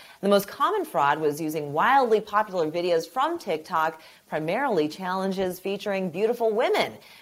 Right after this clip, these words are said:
which serves links to adult dating sites running affiliate programs that pay for clicks. Another scam takes advantage of an affiliate program with a lucrative payment structure and to push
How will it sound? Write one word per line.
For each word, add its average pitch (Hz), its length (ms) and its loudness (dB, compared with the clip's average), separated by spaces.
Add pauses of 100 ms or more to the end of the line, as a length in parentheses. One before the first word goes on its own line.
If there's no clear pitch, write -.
which 139 140 -8
serves 160 360 0
links 208 480 -4
to 180 140 -6
adult 165 400 2 (140)
dating 170 300 -2
sites 165 420 0
running 147 320 -6
affiliate 147 420 -2
programs 156 520 -2
that - 140 -6
pay 151 180 -4
for 147 120 -12
clicks. - 540 -2 (400)
Another 165 280 2
scam 160 480 -2
takes 160 220 -8
advantage 151 640 0
of 160 200 2
an 151 80 -6
affiliate 151 440 -2
program 165 460 -2
with 151 120 -8
a 147 40 -8
lucrative 311 520 -2
payment 214 320 -4
structure 175 640 -2 (240)
and 165 120 -6
to 165 60 -4
push 214 380 -4